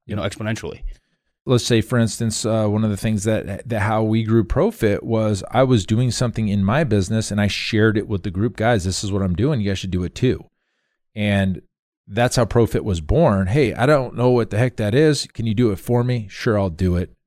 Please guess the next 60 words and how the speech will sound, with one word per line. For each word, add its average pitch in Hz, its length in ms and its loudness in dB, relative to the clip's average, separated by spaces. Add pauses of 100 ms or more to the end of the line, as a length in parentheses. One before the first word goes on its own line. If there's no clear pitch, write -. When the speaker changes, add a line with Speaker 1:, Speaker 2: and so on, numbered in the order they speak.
(240)
Speaker 2:
Let 104 100 -4
me 104 60 -2
do 92 180 -2
that." 90 200 -4 (140)
And 98 80 -6
then 101 120 2
all 101 80 2
of 95 40 -2
a 90 40 -4
sudden, 92 200 -2
everybody 82 280 -2
came 80 160 -8
on 71 120 -8
board. 98 340 -6
Speaker 1:
Yep. 147 160 0 (280)
Speaker 2:
That 117 120 2
was 120 160 4
never 110 300 2
the 87 140 -2
intention. 92 760 -2 (440)
Me 120 220 2
being 117 320 0
in 110 140 2
that 104 180 0
mastermind 107 600 0
group, 98 280 0
I 92 80 -2
had 101 180 -2
fallen 104 400 0
into 120 220 -2
something 113 540 -4
that 98 180 0
I 90 120 0
like 90 360 -4
to 104 100 -6
do 107 580 2
and 107 500 -2
shared 240 280 0
it. - 160 -4 (160)
And 104 260 -2
it - 20 2
was 101 120 0
like, 110 100 -4
"Here, 123 220 -2
here's 131 140 0
what 139 140 2
I'm 139 80 0
doing, 160 180 0
guys. 120 220 2
You 117 80 0
should - 200 -12
do 147 140 0
it." 92 100 -2 (360)
That's 110 180 -6
another 117 240 2
great 101 200 0
reason 95 240 0
for 95 120 -4
a 87 40 0
mastermind. 85 600 -4